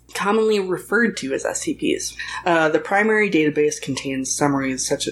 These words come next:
of such anomalies and emergency procedures for maintaining or reestablishing safe containment in the case of containment breach or other events. Um, our mission is threefold. Secure.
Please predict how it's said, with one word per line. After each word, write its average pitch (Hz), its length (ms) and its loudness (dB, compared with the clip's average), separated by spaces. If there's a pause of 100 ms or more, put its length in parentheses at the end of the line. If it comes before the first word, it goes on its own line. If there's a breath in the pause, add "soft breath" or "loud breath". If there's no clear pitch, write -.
of 147 220 -4
such 147 200 2
anomalies 202 760 2
and 139 200 2
emergency 170 520 2
procedures 156 580 0
for 143 580 0
maintaining 160 600 -2
or 151 120 -4
reestablishing 147 800 2
safe - 360 -6
containment 180 680 4
in 139 140 0
the 139 100 -2
case - 340 0
of 147 140 2
containment 190 560 2
breach 185 320 2
or 165 160 2
other 147 260 2
events. - 500 -4 (640 loud breath)
Um, 143 320 4
our 139 100 2
mission 143 320 4
is - 160 0
threefold. - 460 2 (160 loud breath)
Secure. 214 720 2